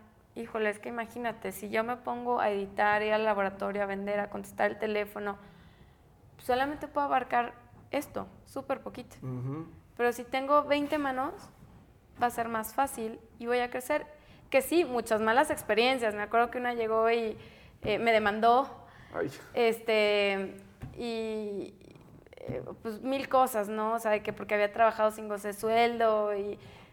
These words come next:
Speaker 1: mil cosas que te das cuenta que sí, hay gente mala, obviamente.
Speaker 2: Claro.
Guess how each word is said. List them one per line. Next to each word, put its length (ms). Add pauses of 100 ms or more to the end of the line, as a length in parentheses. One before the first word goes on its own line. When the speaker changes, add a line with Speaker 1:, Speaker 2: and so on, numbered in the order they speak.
(100)
Speaker 1:
mil 220
cosas 280
que 100
te 100
das 240
cuenta 380
que 100
sí, 140
hay 100
gente 320
mala, 520
obviamente. 840
Speaker 2:
Claro. 360